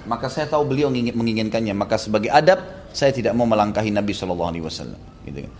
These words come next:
Tapi kita ambil pelajaran bagaimana mereka sangat faham kesolehan bisa terwariskan. Ini penting sekali. Penting sekali untuk dipahamin. Makanya jangan salah memilih pasangan.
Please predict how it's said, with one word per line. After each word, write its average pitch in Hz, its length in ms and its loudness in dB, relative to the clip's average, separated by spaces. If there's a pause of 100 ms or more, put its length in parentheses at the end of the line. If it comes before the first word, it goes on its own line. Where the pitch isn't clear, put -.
(300)
Tapi 113 160 2
kita 170 240 2
ambil 175 320 2
pelajaran 156 480 0
bagaimana 143 1040 -2
mereka 170 480 2
sangat 180 400 2
faham 151 720 0 (800)
kesolehan 143 640 2
bisa 139 160 -2
terwariskan. 110 720 -2
Ini 175 240 -8
penting 160 320 -8
sekali. - 320 -14 (960)
Penting 165 320 -2
sekali 170 240 2
untuk 143 80 2
dipahamin. 120 480 4
Makanya 139 320 0
jangan 131 320 2
salah 190 320 6
memilih 143 320 2
pasangan. 110 560 0